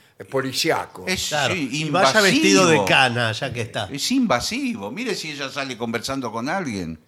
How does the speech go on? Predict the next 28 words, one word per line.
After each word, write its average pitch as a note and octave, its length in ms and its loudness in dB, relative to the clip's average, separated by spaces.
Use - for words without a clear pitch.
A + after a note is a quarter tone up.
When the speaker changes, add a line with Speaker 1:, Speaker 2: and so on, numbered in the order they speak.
Speaker 1:
Claro. G2+ 680 -2
Conversando D#3+ 640 0
Speaker 3:
Bueno. C3+ 140 0
Speaker 1:
sería G#2 320 -8
poco. C#3+ 240 2
Speaker 2:
Bueno. E3 260 6
Speaker 3:
No, C3+ 100 2
pero A#2 160 2
aunque B2+ 220 0
no E3+ 160 2
saliera D#3+ 420 2
con A2+ 200 0
alguien, G#2 220 -2
Speaker 1:
No. A2+ 140 2
Speaker 3:
de G#2 60 0
todos C#3+ 160 4
modos, D#3 220 2
lo G#2+ 100 -2
vea C#3 160 -2
usted C#3 220 -2
ahí. C#3 80 2
Speaker 1:
Sale D#3+ 200 8
del D#3+ 200 8
bracete D3+ 600 2
con C3 160 -2
un C3 100 -2
señor. A#2 460 -4
Speaker 2:
Sí. A2 320 -8